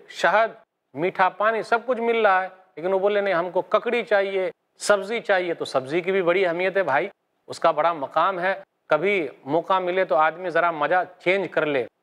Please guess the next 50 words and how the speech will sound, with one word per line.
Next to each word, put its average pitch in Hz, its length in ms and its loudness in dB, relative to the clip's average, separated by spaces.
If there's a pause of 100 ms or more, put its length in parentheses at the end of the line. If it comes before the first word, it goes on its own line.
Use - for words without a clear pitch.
(200)
تو 190 60 2
یہ 214 160 4
انسان 214 400 0
کی 214 100 -8
فطرت 214 400 0
رہی 180 260 2
ہے 117 100 -2 (360)
کہ - 40 0
ہر 160 160 2
دن 208 140 -2
اگر 196 220 0
بریانی 202 420 0
کھائے 202 260 2
گا، 220 160 2 (280)
من 175 200 -2
کہے 175 200 2
گا، 175 60 0
"نہیں، 180 160 0
نہیں، 139 140 -4 (200)
دوسرا 135 220 2
آئٹم 165 260 0
کھانے 135 280 -4
کا۔" 110 100 -12 (420)
پھر 165 80 2
دوسرا 190 300 2
آئٹم 220 260 0
کھائے 220 180 2
گا، 220 40 -2
"نہیں، 226 140 -2
نہیں، 208 140 -2
یہ۔" 151 180 0 (240)
تو 190 80 0
بدل 185 340 2
کے 262 140 -2
وہ 254 140 2
کھاتے 202 400 0
رہتا 123 320 0
ہے۔ - 60 -20 (200)
اس 160 140 -10
طریقے 196 300 0
سے 190 160 -4
انسان 185 340 0 (440)
چلتے 202 340 2
رہتا 185 380 2
ہے 214 40 2
اور 214 320 0 (120)
انسان 180 380 -4
کی 180 120 -2
فطرت 170 380 -2
ہے۔ 123 80 -6